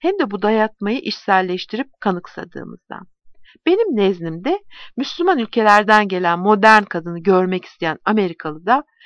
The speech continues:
imajınızı düzeltmek isteyen Türk de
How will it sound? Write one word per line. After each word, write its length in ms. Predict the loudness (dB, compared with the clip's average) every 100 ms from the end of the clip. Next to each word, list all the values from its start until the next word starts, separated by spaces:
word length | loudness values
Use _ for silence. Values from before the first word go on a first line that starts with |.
| -20 -10
imajınızı 680 | -2 0 2 2 0 -2 -8
düzeltmek 580 | -4 4 4 4 -2 -2
isteyen 420 | -8 -2 0 0 -2
Türk 300 | -6 -4 -2
de 160 | -2